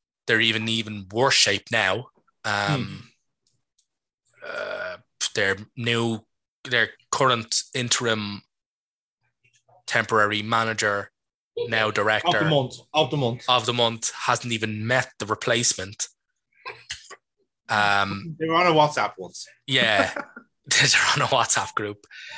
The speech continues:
Speaker 1: You know,
Speaker 2: They met at a conference a couple of years ago.
Speaker 1: you know, he decided to field easily the shittest team anyone's ever seen against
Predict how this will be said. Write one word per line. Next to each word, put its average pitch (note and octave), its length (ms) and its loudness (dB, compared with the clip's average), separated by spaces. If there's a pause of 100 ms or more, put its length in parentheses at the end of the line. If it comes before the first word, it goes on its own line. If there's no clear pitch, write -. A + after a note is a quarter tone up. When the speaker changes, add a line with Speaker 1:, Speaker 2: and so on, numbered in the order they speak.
(280)
Speaker 1:
You A#2 120 0
know, A2 260 2 (920)
Speaker 2:
They C4+ 100 0
met G3 140 8
at G3 80 6
a F3+ 80 6
conference D3 500 0
a G#2 40 -16
couple B2 200 -10
of A2+ 80 -8
years A#2+ 240 -2
ago. F2+ 220 -10
Speaker 1:
you - 60 -18
know, G#2 300 -8 (340)
he B2 180 0
decided B2+ 500 2
to - 80 -6
field A#2 580 2 (500)
easily C#3+ 500 -2
the A2 100 -4
shittest - 500 2
team G2+ 640 -10 (320)
anyone's G#2+ 540 -2
ever G#2 180 0
seen G2+ 440 0
against G2 580 -2